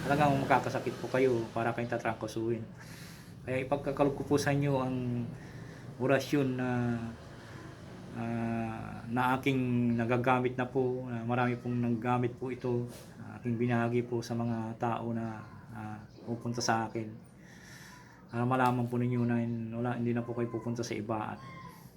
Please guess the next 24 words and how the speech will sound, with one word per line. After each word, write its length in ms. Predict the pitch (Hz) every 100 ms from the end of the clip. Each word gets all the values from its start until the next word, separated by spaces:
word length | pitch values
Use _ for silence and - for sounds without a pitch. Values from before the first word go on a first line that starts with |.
| - - - -
isulat 640 | 147 143 143 143 156 139 135
nyo 80 | 135
lamang 260 | 127 127
po 160 | 123 123
para 160 | 123
magamit 400 | 120 120 120 120 -
po. 80 | 120 117
Halimbawa 480 | 123 120 120 117 117
po 220 | 117 113
ay 260 | 110 107 - - - - - -
nakasakit 480 | 110 117 120 117 110
kayo 240 | 120 120
po 80 | 117
ng 140 | 117 117
biki, 480 | 123 120 113 113
ay 400 | 107 104 104 101 -
alam 160 | 139 135
nyo 160 | 123
na 60 | 120
po 80 | 120
yung 80 | 117
gagawin 320 | 113 113 107
po 80 | 110
ninyo. 480 | 110 107 104 -